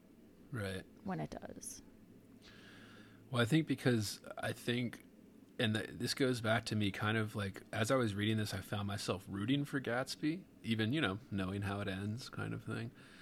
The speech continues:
Speaker 1: And I think Nick is supposed to feel that to some extent too.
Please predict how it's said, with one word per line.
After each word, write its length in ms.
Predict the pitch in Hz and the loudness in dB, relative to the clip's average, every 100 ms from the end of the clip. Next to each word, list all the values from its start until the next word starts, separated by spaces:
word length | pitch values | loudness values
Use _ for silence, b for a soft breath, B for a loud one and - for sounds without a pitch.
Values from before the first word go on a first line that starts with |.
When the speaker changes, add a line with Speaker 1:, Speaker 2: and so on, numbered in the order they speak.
| B B B | B B B
Speaker 1:
And 120 | 107 | -2
I 80 | 107 | -2
think 340 | 98 131 127 - | 2 2 2 0
Nick 360 | 104 101 107 | 0 0 0
is 100 | 101 | -4
supposed 480 | 98 - 95 90 - | -4 -2 -2 -2 -4
to 380 | 101 82 80 55 - - - - - - - - - | -4 -4 -6 -10 -16 -20 -20 -20 -20 -20 -20 -20 -18
feel 400 | - - 101 95 | -8 -2 0 0
that 340 | 92 87 - | -2 -4 -8
to 80 | - | -8
some 240 | - 104 | -2 -2
extent 480 | 92 - - 92 - - - - - - | -2 -6 -4 -4 -6 -12 -20 -20 -14 -6
too. 560 | - 110 85 - - | -2 0 -2 -4 -10